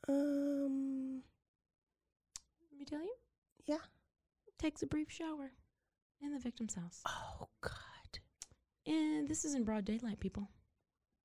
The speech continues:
Speaker 2: Takes a shower in their house and just stands there and lets the blood just go into the drain. I'm literally telling a story.
Speaker 1: Oh, my goodness.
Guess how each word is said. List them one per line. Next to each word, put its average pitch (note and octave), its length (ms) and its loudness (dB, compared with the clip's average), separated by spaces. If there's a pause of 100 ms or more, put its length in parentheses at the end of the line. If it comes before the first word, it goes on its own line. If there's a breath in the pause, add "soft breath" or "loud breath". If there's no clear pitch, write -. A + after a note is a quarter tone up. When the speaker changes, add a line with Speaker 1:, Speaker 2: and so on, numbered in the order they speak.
(340)
Speaker 2:
Takes A#3 220 2
a C4 60 2
shower B3+ 400 8
in B3+ 80 2
their B3+ 120 2
house C4+ 480 -2 (1080)
and B3+ 140 6
just B3 220 2
stands G3+ 360 4
there G#3 100 0
and G#3 100 2
lets F#3+ 200 -2
the D#3 100 -4
blood D#3 500 0 (1000)
just - 300 -18 (180)
go D3+ 180 -2
into F3+ 160 -4
the G#3 100 -8
drain. D#3+ 340 -6 (1300)
I'm F3 340 -2
literally C3 320 -4
telling - 260 -6
a F3+ 40 -2
story. - 320 0
Speaker 1:
Oh, F#3 260 6
my E3 120 2
goodness. - 260 0